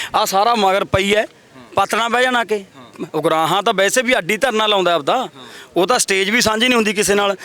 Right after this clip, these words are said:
ਪਾਤੜਾਂ ਆ ਕੇ ਲਾ ਲਏ, ਉਹਨਾਂ ਨੂੰ ਕੌਣ ਕੋਈ ਕੁਛ ਕਹਿੰਦਾ ਬਾਈ? ਇੱਥੇ ਖੜ ਕੇ, ਪਰ ਮੈਂ ਬਖਰੇਵੇਂ ਦੀ ਗੱਲ ਨਹੀਂ ਕਰਦਾ, ਮੈਂ ਤਾਂ ਹੱਥ ਜੋੜ ਕੇ ਕਹਿ ਦੇਣਾ ਵੀ ਉਗਰਾਹਾਂ ਸਾਹਿਬ ਆ ਜਾਓ, ਜੇ ਲੜਾਈ ਕਿਸਾਨੀ ਦੀ ਹੈ ਤਾਂ ਲੜ ਲਓ ਆ ਕੇ, ਖੁੱਲ੍ਹਾ ਮੈਦਾਨ ਪਿਆ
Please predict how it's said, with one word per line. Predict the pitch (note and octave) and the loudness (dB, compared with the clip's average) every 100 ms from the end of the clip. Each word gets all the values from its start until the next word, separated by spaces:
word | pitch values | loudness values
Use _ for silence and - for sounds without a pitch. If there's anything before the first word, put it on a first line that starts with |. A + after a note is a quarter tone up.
| - - | -14 -4
ਪਾਤੜਾਂ | C4 C4+ D4 | -2 0 0
ਆ | C#4 | 2
ਕੇ | C#4 | 0
ਲਾ | C4+ C4 | 2 2
ਲਏ, | C#4 | 2
ਉਹਨਾਂ | D4 | 4
ਨੂੰ | D#4 | 2
ਕੌਣ | C#4+ D4+ D4+ | 4 2 2
ਕੋਈ | D4 | 0
ਕੁਛ | C#4 - | 0 0
ਕਹਿੰਦਾ | B3+ C4+ | 0 2
ਬਾਈ? | A#3+ A#3+ B3+ - - - | 2 -2 -6 -16 -16 -4
ਇੱਥੇ | A3 A3+ - C#4 | -2 0 0 2
ਖੜ | A#3 B3+ | 2 0
ਕੇ, | C#4 | 0
ਪਰ | G3+ B3 | 0 0
ਮੈਂ | A#3+ | 0
ਬਖਰੇਵੇਂ | G3+ F#3 A3 A3+ | 0 0 2 2
ਦੀ | A3 G#3 | 2 2
ਗੱਲ | G3 | 2
ਨਹੀਂ | G3 | 0
ਕਰਦਾ, | F3 E3 G3+ G3 - - - | 0 0 0 -2 -8 -16 -4
ਮੈਂ | G#3 | -2
ਤਾਂ | A3+ | 2
ਹੱਥ | G3 G3+ | 0 2
ਜੋੜ | A3+ A3 | 2 2
ਕੇ | G#3+ | 0
ਕਹਿ | A3 | 0
ਦੇਣਾ | A#3 E3 A3 | 0 -2 0
ਵੀ | A3 | 0
ਉਗਰਾਹਾਂ | G3 F#3+ G3 | 2 2 0
ਸਾਹਿਬ | F#3 G#3+ | 2 2
ਆ | G3+ E3 | 2 2
ਜਾਓ, | F3+ - - D3+ C3 | 0 -2 -14 -20 -4
ਜੇ | F3 | 0
ਲੜਾਈ | F#3 F3+ G3 | 2 0 0
ਕਿਸਾਨੀ | G3 F3 F3 F#3 | 0 0 0 0
ਦੀ | F3+ F#3+ | 2 0
ਹੈ | |
ਤਾਂ | G3+ G3 | 2 0
ਲੜ | E3 F3 | 0 2
ਲਓ | G3+ | 2
ਆ | F#3+ | 2
ਕੇ, | D#3+ A3 - - - | 0 -4 -4 -14 -12
ਖੁੱਲ੍ਹਾ | - G3 B3 | -4 0 0
ਮੈਦਾਨ | A#3 F#3+ F#3 F3+ | 0 0 0 -2
ਪਿਆ | F#3+ F3+ | -2 -2